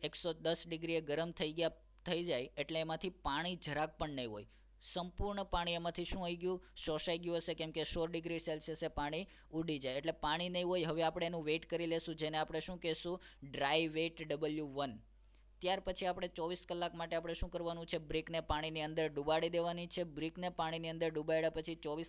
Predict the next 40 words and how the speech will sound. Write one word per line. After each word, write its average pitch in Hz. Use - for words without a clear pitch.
કલાક 160
પછી 160
ફરી 165
પાછું 170
એનું 170
વેઇટ 156
કરવાનું 165
છે, 165
જેને 151
આપણે 156
કહેશું 151
વેટ, 165
weight 170
of 135
brick, 147
ડબલ્યુ 156
ટુ. 156
હવે 143
ડબલ્યુ 175
ટુ 180
માઇનસ 180
ડબલ્યુ 170
વન 165
કરશું 170
એટલે 160
ફક્ત -
શું 180
મળશે? 170
આપણે 156
પાણીનું 156
વેઇટ 165
મળશે 170
અને 156
divide 156
by 156
ડબલ્યુ 147
વન 147
કરશું 156
એટલે 131
આપણને 139